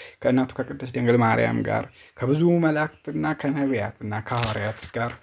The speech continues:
ማህበር ሁሉ ከጻድቃንና ከሰማዕታት ደስተኞች ከሆኑ ከደናግል ማህበር ጋር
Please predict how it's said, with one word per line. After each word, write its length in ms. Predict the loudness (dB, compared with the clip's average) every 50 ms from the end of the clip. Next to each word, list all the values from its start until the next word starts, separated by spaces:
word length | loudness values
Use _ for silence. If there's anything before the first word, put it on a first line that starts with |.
| -20 -20 -20 -20 -20 -20 -20 _ _ _ _ _ _ _
ማህበር 320 | 0 2 4 6 6 6 6
ሁሉ 240 | 4 2 0 0 -2 -4 -4
ከጻድቃንና 600 | -4 -2 -2 -2 -2 -2 -2 -2 -2 -2 -4 -6 -8
ከሰማዕታት 600 | -10 -10 -8 -6 -6 -6 -6 -6 -8 -10 -10 -10 -10
ደስተኞች 440 | -12 -12 -12 -10 -8 -8 -8 -8 -8
ከሆኑ 280 | -8 -6 -6 -4 -6 -6 -8
ከደናግል 540 | -6 -4 -2 0 2 2 2 0 -2 -2 -2
ማህበር 320 | -2 -2 -2 -2 -4 -4 -6
ጋር 180 | -6 -6 -8